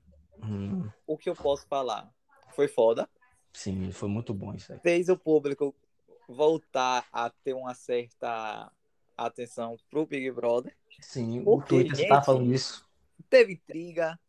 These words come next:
Speaker 1: Hum.
Speaker 2: teve briga, teve discussão, teve tudo que a gente gosta. Então, palmas pra Natália, que se posicionou.
Speaker 1: Hum. Natália é
Speaker 2: Palmas pra
Speaker 1: excelente.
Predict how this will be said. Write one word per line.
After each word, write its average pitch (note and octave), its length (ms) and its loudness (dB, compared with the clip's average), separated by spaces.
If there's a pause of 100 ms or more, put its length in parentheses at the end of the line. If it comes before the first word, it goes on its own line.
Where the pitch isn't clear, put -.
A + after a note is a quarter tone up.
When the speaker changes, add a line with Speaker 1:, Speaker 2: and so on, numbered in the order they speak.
(420)
Speaker 1:
Hum. G#2 400 -6
Speaker 2:
teve A3 280 -6
briga, E3 520 -6
teve G#3+ 280 -6
discussão, F3+ 480 -10
teve A#3 340 -2
tudo B3+ 200 -8
que - 80 -6
a F3+ 40 -4
gente D3 220 -10
gosta. G2+ 460 -8 (1800)
Então, C#3+ 340 -2 (360)
palmas E3+ 340 2
pra C3 240 0
Natália, C3+ 600 4 (120)
que - 120 -20
se A#2+ 100 -8
posicionou. G#2+ 540 -2
Speaker 1:
Hum. C#2+ 60 -6 (680)
Natália B2 200 10
é A#3 40 10
Speaker 2:
Palmas B2+ 120 12
pra C3+ 120 12
Speaker 1:
excelente. G#2 600 6